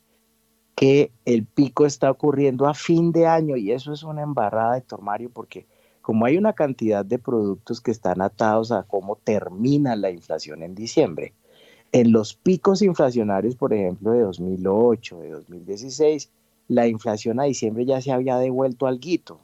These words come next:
ba-, la verdad, bastante. Entonces, cuando nos marcaba la inflación de diciembre, ese pico, por más alto que fuera, pues ya era parte del pasado.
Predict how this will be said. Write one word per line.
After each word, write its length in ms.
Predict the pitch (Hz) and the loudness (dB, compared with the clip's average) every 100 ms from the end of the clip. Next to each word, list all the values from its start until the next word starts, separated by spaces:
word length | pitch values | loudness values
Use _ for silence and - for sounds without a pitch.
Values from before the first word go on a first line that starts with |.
| _ _ | _ _
ba-, 160 | 71 76 | -14 -10
la 140 | 80 | -6
verdad, 280 | 80 80 104 | -6 -4 -2
bastante. 640 | 123 80 - 95 85 - _ _ _ _ - | -2 -6 -4 -4 -4 -10 _ _ _ _ -6
Entonces, 460 | 110 123 113 147 147 | -2 0 2 2 2
cuando 260 | 131 113 | 0 2
nos 200 | 101 95 | 0 0
marcaba 480 | 95 87 - 151 180 | 0 -2 0 2 4
la 100 | 185 | 2
inflación 380 | 156 131 117 120 | 0 -8 -6 -4
de 80 | 143 | -4
diciembre, 360 | 127 120 123 | -2 -4 -4
ese 160 | 117 123 | -6 -6
pico, 420 | 139 131 135 135 - | -4 -4 -4 -6 -8
por 180 | 98 101 | -8 -2
más 240 | 113 113 | -4 -2
alto 260 | 131 123 139 | -4 -2 -6
que 160 | 123 | -8
fuera, 260 | 107 113 123 | -4 -2 -2
pues 200 | 117 110 | -6 -8
ya 100 | 127 | -6
era 120 | 135 | -8
parte 360 | - 123 - 127 | -6 -8 -8 -18
del 100 | - | -18
pasado. 400 | - 123 123 | -18 -10 -10